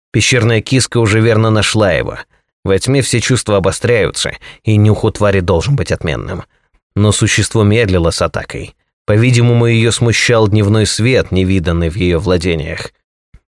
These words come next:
Погасший факел лежал среди камней в пределах досягаемости. Ценой лихорадочных усилий Кейну удалось зацепить его мечом и подтащить к себе. Зверь испустил рык. В ответ Кейн запалил факел.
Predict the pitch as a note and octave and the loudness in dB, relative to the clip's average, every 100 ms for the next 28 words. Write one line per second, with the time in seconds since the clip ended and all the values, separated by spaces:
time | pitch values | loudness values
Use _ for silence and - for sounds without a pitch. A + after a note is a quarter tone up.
0 | _ _ _ _ _ F#2+ F2+ A#2 - G#2 | _ _ _ _ _ -4 0 0 0 -2
1 | F2+ G#2+ G#2+ F#2 E2+ F2+ F2+ G2 F2+ G2 | -2 -2 -2 0 0 0 0 0 0 0
2 | F#2 F2+ F#2 G2 F#2+ G2 F2+ F2 E2 E2 | -2 -2 0 0 0 -2 -2 -2 -2 -4
3 | - E2+ F2 D2+ - - - - _ _ | -4 -2 -2 -4 -8 -12 -18 -20 _ _
4 | _ _ _ - A#2 A#2+ A#2 A2+ A2+ A2+ | _ _ _ -6 -2 0 2 0 0 0
5 | G2+ F#2+ A2 - G#2+ - B2+ A2 - A#2+ | -2 -2 -2 0 0 2 2 0 0 0
6 | A#2+ A2+ G#2+ A2+ A2 A#2 - G#2 A2+ - | 0 2 2 2 2 0 0 -2 -2 0
7 | A2 G#2+ G#2+ B2 A#2 G2+ A2 - G#2 - | 2 2 0 0 0 0 -4 -2 -2 0
8 | G2+ - - F2 D2 - _ _ _ _ | -4 -4 -2 -2 -4 -8 _ _ _ _
9 | _ _ _ _ - F2 F2+ G#2+ B2 A#2+ | _ _ _ _ -8 -4 0 0 2 0
10 | - G#2+ - A2+ G#2+ G#2 G#2+ - - - | 0 -2 -2 0 2 2 0 -2 -10 -16
11 | _ _ - G2 G#2+ - A#2 B2+ - - | _ _ -4 0 0 0 2 2 0 0
12 | B2+ A#2+ A#2 G#2 A2+ A2+ A2 G2 - D#2+ | 2 2 2 2 0 0 2 0 -2 -4
13 | - - | -4 -6